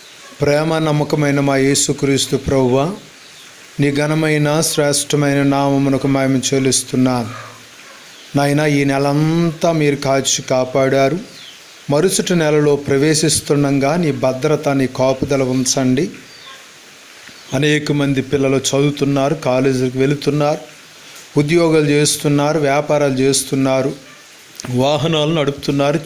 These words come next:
చేతి పనులు చేస్తున్నారు. వారి ప్రయాణాల్లో బయటికి వెళ్ళినప్పుడు, లోపలికి వచ్చినప్పుడు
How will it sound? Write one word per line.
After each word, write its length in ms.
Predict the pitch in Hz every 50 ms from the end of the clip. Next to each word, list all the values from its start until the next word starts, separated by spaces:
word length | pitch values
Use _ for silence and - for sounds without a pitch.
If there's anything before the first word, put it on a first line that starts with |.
| - -
చేతి 220 | 143 151 160 156 151
పనులు 420 | 151 160 147 143 139 139 - 139
చేస్తున్నారు. 640 | 135 135 127 - - - 131 135 131 127 123 113 - - - - - - - - - - - - - - 135
వారి 120 | 131 131
ప్రయాణాల్లో 880 | - - 135 135 135 139 143 143 143 143 139 135 135 139 151 165 185 - - - - - - -
బయటికి 400 | 123 117 135 135 139 139 139 135
వెళ్ళినప్పుడు, 800 | 135 139 135 139 143 147 147 143 143 - 143 143 151 170 185 185 180 160
లోపలికి 480 | 135 131 131 139 131 - 143 135 120 135
వచ్చినప్పుడు 760 | 131 135 127 - - - 143 143 139 139 - 135 123 123